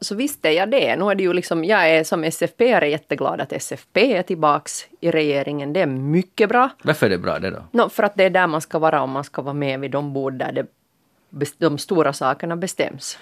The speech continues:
Speaker 2: Men på vilket sätt är det bra för, för republiken Finland?
Speaker 1: Nå, för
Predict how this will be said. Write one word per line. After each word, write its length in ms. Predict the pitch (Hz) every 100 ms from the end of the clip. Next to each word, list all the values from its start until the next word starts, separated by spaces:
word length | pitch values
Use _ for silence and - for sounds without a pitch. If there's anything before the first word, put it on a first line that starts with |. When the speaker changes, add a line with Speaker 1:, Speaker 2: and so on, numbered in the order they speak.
| -
Speaker 2:
Men 120 | 120
på 80 | 143
vilket 220 | 147 135
sätt 60 | 107
är 40 |
det 60 | 104
bra 220 | 101 92
för, 320 | - 92 85
för 220 | - 98
republiken 480 | 98 101 101 92 87
Finland? 380 | - 92 76 - _ -
Speaker 1:
Nå, 160 | 226 - _ - 226 226 _ - 214 -
för 500 | - - 233 175 -